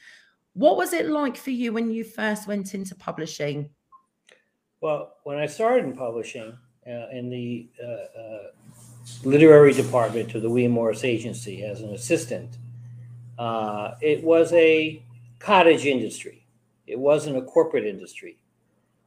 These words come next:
Speaker 2: Uh, a lot of, uh, decisions were made by the editorial department, often without any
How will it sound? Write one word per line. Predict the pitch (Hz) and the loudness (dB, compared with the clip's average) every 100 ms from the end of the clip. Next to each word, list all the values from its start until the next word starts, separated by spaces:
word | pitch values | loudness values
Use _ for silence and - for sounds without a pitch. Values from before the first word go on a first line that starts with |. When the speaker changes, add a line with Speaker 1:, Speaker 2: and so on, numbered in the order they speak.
| - | -12
Speaker 2:
Uh, | 110 113 110 - | -8 -6 -8 -8
a | 113 | -6
lot | 117 127 127 | -2 0 0
of, | 127 120 - | -2 -6 -10
uh, | 123 113 107 | -6 -6 -6
decisions | 113 - 139 123 123 - | -10 -6 -6 -6 -12 -10
were | 113 107 | -8 -8
made | 104 113 113 110 110 - | -8 -10 -8 -8 -10 -10
by | 110 107 107 104 - | -10 -8 -10 -14 -8
the | 113 | -6
editorial | 113 110 131 120 123 | -6 -6 0 0 0
department, | 117 - 131 131 151 | -4 -2 -4 -4 -8
often | 131 127 - 147 139 _ | -6 -6 -8 -14 -14 _
without | 123 117 113 117 - | -12 -8 -6 -4 -6
any | 120 120 120 - | -4 -4 -4 -10